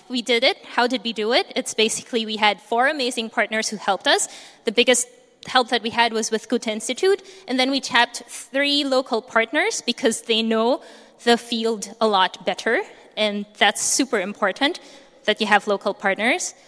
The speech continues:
We empowered, um, eight organizations, and we taught them about,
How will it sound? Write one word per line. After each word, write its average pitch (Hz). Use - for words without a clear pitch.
We 285
empowered, 247
um, 214
eight 254
organizations, 226
and 247
we 233
taught 226
them 220
about, 190